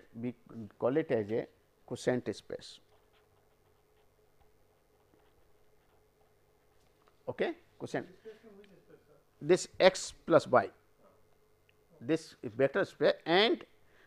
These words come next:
Speaker 1: all factor space which you are talking about, na? Some author say factor spaces also. Okay,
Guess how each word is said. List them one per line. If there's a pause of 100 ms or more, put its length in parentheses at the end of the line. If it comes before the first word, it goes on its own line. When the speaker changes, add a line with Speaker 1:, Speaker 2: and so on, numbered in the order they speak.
(120)
Speaker 1:
all
factor
space (300)
which
you
are
talking
about,
na? (600)
Some
author
say (100)
factor
spaces
also. (920)
Okay,